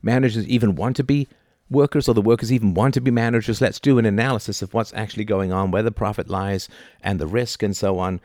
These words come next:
Uh, because when you're a manager, you face much more risk than if you're a worker, right? If, if you're a manager or an owner of a business and the business goes, uh, bankrupt, then you could face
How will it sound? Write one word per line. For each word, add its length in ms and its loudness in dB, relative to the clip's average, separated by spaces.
Uh, 200 -2
because 400 -4
when 200 0
you're 120 2
a 60 0
manager, 500 0
you 180 0
face 320 0
much 220 -4
more 140 4
risk 320 -2
than 160 -2
if 220 -6
you're 280 0
a 80 -2
worker, 340 0
right? 200 -10
If, 100 -12
if 140 -6
you're 280 -2
a 60 -4
manager 640 0
or 180 -4
an 120 -2
owner 280 2
of 120 -6
a 60 -2
business 380 -4
and 80 -2
the 40 -6
business 300 -4
goes, 340 -4
uh, 160 -2
bankrupt, 560 0
then 160 0
you 80 -2
could 160 -6
face 420 -6